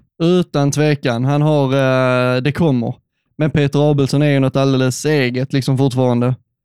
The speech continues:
Eh, så bra som han var, det är liksom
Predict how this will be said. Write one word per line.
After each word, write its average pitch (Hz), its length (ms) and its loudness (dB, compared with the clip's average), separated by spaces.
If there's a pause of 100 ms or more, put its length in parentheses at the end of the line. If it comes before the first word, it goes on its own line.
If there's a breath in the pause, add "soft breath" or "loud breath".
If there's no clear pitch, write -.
(160)
Eh, 117 640 -2 (480)
så 175 180 0
bra 151 260 2
som 143 160 -2
han 147 180 2
var, 139 300 2
det 139 60 2
är 139 40 2
liksom 135 480 0